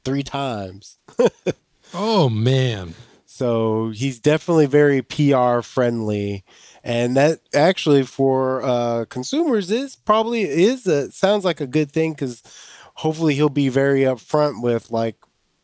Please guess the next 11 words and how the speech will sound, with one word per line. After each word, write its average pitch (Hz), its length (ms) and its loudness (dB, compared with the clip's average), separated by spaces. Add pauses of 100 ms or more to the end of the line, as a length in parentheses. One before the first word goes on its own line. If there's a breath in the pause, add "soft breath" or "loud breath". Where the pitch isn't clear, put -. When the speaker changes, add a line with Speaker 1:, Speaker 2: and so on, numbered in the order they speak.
(120)
Speaker 1:
how 123 320 -6
the 113 120 -4
parks - 460 -6
are, 117 220 -6 (160)
or 107 420 -6 (120)
plans 120 500 -6
for 113 180 -8
the 101 80 -4
parks 104 480 -10
and 98 120 -8
whatnot. 92 500 -12